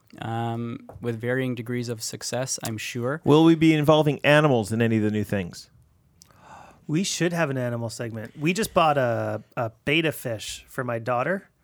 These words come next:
Speaker 3: We were at a pet store.
Speaker 2: Yeah,
Speaker 3: Um,
Speaker 2: the
Speaker 3: she
Speaker 2: betas
Speaker 3: wanted,
Speaker 2: are,
Speaker 3: she
Speaker 2: uh,
Speaker 3: wanted a
Speaker 2: betas are
Speaker 3: puppy,
Speaker 2: aggressive.
Speaker 3: and I said, "Nope."
Speaker 2: I think if you put another fish in with the beta, it'll eat it.
Speaker 3: But you know what we ended up
Speaker 2: Or kill
Speaker 3: calling
Speaker 2: it.
Speaker 3: our, we called our beta fish? Alpha.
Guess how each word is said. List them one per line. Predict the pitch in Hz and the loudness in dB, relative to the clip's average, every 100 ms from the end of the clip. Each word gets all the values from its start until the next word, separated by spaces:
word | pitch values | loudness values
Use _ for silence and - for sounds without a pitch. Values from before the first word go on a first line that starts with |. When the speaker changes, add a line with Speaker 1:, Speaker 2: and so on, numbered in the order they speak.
| _ _ | _ _
Speaker 3:
We | 143 | -6
were | |
at | 127 | -6
a | 113 | -6
pet | - 147 | -6 -6
store. | - 190 202 - _ _ _ | -6 -8 -8 -14 _ _ _
Speaker 2:
Yeah, | 135 135 | 4 4
Speaker 3:
Um, | |
Speaker 2:
the | 120 | 4
Speaker 3:
she | 127 | 4
Speaker 2:
betas | 139 | 6
Speaker 3:
wanted, | 135 135 | 6 4
Speaker 2:
are, | 113 110 | 2 4
Speaker 3:
she | 107 | 4
Speaker 2:
uh, | |
Speaker 3:
wanted | 139 135 123 | 2 0 0
a | 117 110 | -2 -2
Speaker 2:
betas | 120 135 | 2 4
are | 151 | 4
Speaker 3:
puppy, | 110 | 2
Speaker 2:
aggressive. | 117 113 98 | 2 0 -4
Speaker 3:
and | 120 | -6
I | 120 | -6
said, | - 123 110 | -6 -4 -6
"Nope." | 110 113 - _ - | -6 -6 -6 _ -2
Speaker 2:
I | 127 | -2
think | - 202 | 0 -2
if | 247 | 0
you | 226 | 0
put | 175 117 | 2 2
another | 127 123 | 2 2
fish | 147 - 135 - | 0 0 0 0
in | 156 | -4
with | 156 | -2
the | 117 | 0
beta, | 127 147 165 | 2 2 2
it'll | 104 - - | 0 -4 -2
eat | 135 | 0
it. | 98 - - | 0 -8 -10
Speaker 3:
But | 135 151 | -6 -4
you | 151 | -2
know | 143 | 0
what | 147 | 0
we | 139 | 0
ended | 147 147 127 | -2 -2 -4
up | 135 | -4
Speaker 2:
Or | |
kill | - | 2
Speaker 3:
calling | 156 135 | 4 4
Speaker 2:
it. | 131 | 2
Speaker 3:
our, | 139 | -2
we | 135 | -4
called | 139 131 | -2 0
our | 131 | 0
beta | 131 135 | -2 -2
fish? | 135 170 190 - _ _ _ _ _ _ - | -2 -4 -4 -10 _ _ _ _ _ _ -8
Alpha. | 120 113 - 123 | -6 -6 -4 -4